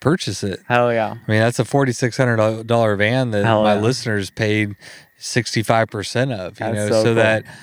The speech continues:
Speaker 1: I could be here right now talking to
Speaker 2: Yeah.
Speaker 1: you. Like,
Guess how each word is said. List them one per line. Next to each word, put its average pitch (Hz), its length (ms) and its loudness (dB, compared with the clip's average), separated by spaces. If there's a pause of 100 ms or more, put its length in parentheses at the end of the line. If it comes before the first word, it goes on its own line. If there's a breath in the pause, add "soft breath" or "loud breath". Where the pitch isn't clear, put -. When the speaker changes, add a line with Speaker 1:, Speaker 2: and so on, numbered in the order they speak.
(240 loud breath)
Speaker 1:
I 127 180 4
could 110 300 -4
be 135 240 0
here 113 280 0
right 110 300 2
now 117 380 2
talking 123 580 -2
to 113 60 -2
Speaker 2:
Yeah. 113 180 2
Speaker 1:
you. 98 240 -6
Like, 101 360 -6